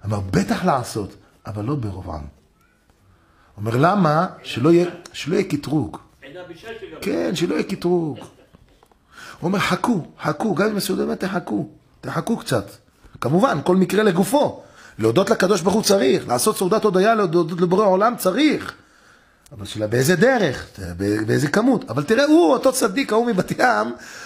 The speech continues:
Speaker 1: עושה שם, אני לא יודע את התאריך להגיד לכם, מי שרוצה ללכת לאכול שם, אני לא יודע לתת לו את התאריך,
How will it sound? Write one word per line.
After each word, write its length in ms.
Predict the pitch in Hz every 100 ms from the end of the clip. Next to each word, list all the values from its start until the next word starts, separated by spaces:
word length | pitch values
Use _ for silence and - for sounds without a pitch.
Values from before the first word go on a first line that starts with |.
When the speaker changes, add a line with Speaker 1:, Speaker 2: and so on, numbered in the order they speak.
| - -
Speaker 1:
עושה 420 | 190 190 277 277
שם, 320 | - 269 247
אני 160 | 180 165
לא 80 | 202
יודע 180 | 196
את 100 | 196
התאריך 360 | - 160 160 151
להגיד 240 | 147 147
לכם, 240 | 156 - 127
מי 40 |
שרוצה 380 | 127 123 120 135
ללכת 200 | 123 -
לאכול 360 | 113 - - 117
שם, 280 | - 110
אני 360 | 107 156 107 107
לא 100 | 135
יודע 280 | 127 127 120
לתת 300 | 113 143 139
לו 60 |
את 80 | 123
התאריך, 540 | 123 139 165 - -